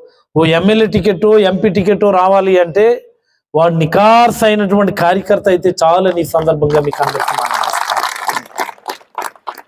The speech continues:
మరి గతంలో ఎమ్మెల్యేగా పోటీ చేసి చాలా అతి తక్కువ తేడాతోనే పోయాడు. మరి ఎంపీ కూడా అతి తక్కువలోనే <clears throat> మనం లూజ్ అయినాం మనం.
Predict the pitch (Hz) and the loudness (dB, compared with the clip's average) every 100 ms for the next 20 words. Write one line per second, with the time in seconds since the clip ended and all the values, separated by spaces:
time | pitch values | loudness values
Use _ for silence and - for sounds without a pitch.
0 | - - - 294 - _ _ _ _ _ | -16 -16 -16 -16 -18 _ _ _ _ _
1 | _ _ 147 147 165 202 208 196 196 208 | _ _ -6 -2 2 2 4 2 2 2
2 | 208 208 208 196 202 165 180 - 202 - | 2 0 0 -2 0 0 0 0 -4 -6
3 | _ _ _ _ _ - 170 170 170 196 | _ _ _ _ _ -2 0 0 -2 -6
4 | 196 226 214 196 190 185 196 202 202 175 | -2 0 2 2 2 0 0 0 0 0
5 | 127 - _ _ _ _ _ _ _ _ | 0 -6 _ _ _ _ _ _ _ _
6 | _ _ - 175 180 156 - - 139 160 | _ _ -2 0 2 0 -4 -4 0 2
7 | 185 247 220 226 226 165 175 196 220 214 | 2 2 2 4 2 0 -4 0 2 2
8 | 202 226 240 - _ 254 262 185 190 170 | 2 2 -2 -8 _ -2 0 0 0 2
9 | 170 202 180 131 113 - | 4 4 2 0 -4 -12